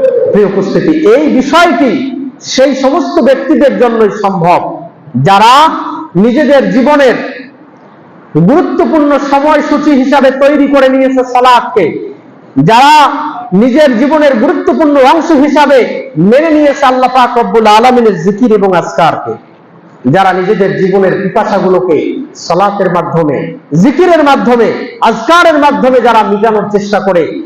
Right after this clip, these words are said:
আল্লাহ পাক রব্বুল আলামিনই এরকম সৌভাগ্যবান বান্দা হিসাবেই তাদেরকে তৈরি করেন।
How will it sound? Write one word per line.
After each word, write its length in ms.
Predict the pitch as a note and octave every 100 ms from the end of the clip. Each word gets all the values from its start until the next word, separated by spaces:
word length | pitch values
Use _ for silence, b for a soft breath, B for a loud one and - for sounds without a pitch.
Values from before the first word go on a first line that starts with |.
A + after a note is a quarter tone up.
| -
আল্লাহ 280 | F#3 G3 F#3
পাক 260 | G3 G3
রব্বুল 280 | F#3 F3 F3
আলামিনই 760 | E3+ F3 B3 A#3 G#3 D#3 - - -
এরকম 500 | G3 D4 E4 C#4 A3
সৌভাগ্যবান 840 | - G#3 F#3+ C#4 A#3+ A#3 G#3 E3+ A#2+ - -
বান্দা 400 | B2+ E3+ G#3+ G3+ D3+
হিসাবেই 420 | E3 F3+ F3 A#3
তাদেরকে 420 | G#3+ E3 G3 -
তৈরি 400 | E3+ D#3+ C#3+ C3+
করেন। 280 | B2 G2+ -